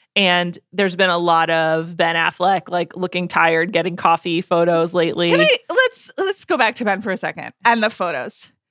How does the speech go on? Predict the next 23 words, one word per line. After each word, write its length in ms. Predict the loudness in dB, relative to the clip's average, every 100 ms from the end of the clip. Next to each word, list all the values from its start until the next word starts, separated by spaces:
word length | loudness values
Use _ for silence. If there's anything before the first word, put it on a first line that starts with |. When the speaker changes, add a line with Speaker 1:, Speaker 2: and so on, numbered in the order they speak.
| _ -2
Speaker 2:
And 140 | 2 2
I 140 | 2
don't 400 | 0 0 0 -2
ask 380 | 0 0 0 -6
this. 640 | -2 2 2 -2 -10 -14 -18 _ 0
Well, 100 | 2
I, 60 |
I 140 | 2 2
guess 180 | 0 0
I 120 | -2
do 260 | -2 2
ask 240 | 2 2 -2
this 180 | -8 -4
in 80 |
a 80 | -6
judgmental 380 | -4 -4 -4 -2
way. 160 | -2 -2
It's, 160 | -4
it's 160 | -4 0 4
out 180 | 4
of 180 | 2 -4
personal 360 | -4 -4 -4 -8
concern. 400 | -8 -6 -6